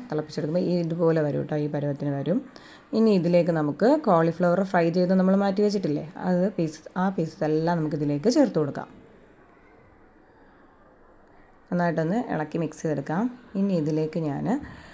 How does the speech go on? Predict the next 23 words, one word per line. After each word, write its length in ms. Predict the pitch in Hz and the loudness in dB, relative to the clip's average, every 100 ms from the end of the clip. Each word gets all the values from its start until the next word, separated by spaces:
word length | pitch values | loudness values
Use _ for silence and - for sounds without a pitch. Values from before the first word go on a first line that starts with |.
| - - - | -20 -8 -2
കുറച്ച്, 420 | 160 156 - 190 277 - - | -2 -2 0 2 2 -4 -10
ആ, 20 | 175 170 165 165 | -6 -4 -4 -6
സ്പ്രിംഗ് 340 | - 185 180 196 | -4 0 2 4
ഓണിയൻ 240 | 185 165 156 | 4 2 0
ചേർത്ത് 220 | 151 147 151 | -2 -4 -4
കൊടുക്കുകയാണ്. 380 | 139 135 143 143 - - 202 | -4 -4 -4 -6 -10 -14 -6
ഇപ്പോൾ 200 | - 233 247 220 | 2 4 4 4
ഈ 20 | 262 269 | 2 4
സമയം 200 | 247 240 | 4 4
ഞാൻ 80 | 226 220 196 | 4 4 4
ആദ്യം 240 | 185 247 226 | 4 2 2
കസൂരി 440 | 180 - 208 214 226 | 0 2 0 2 2
മേത്തിയാണ് 400 | 175 160 160 147 | 2 0 0 0
കേട്ടോ 140 | 143 175 190 | 0 0 0
ചേർത്ത് 200 | 180 180 | 0 0
കൊടുക്കുന്നത്, 320 | 175 175 180 185 | 0 0 0 -2
കുറച്ച് 360 | 185 185 - | -4 -8 -8
കേട്ടോ, 180 | 156 156 185 160 | -4 0 0 0
ഒരു 80 | 175 | -4
പിഞ്ച്. 300 | 196 180 143 - - - - - - - - - 185 | 0 0 -2 -8 -16 -20 -20 -20 -20 -20 -20 0 4
എന്നിട്ടാണ് 580 | 208 294 294 220 185 254 - - - | 6 6 4 4 4 2 -2 -16 -18
സ്പ്രിംഗ് 300 | - 202 180 | -2 2 2
ഓണിയൻ 220 | 165 156 | 2 0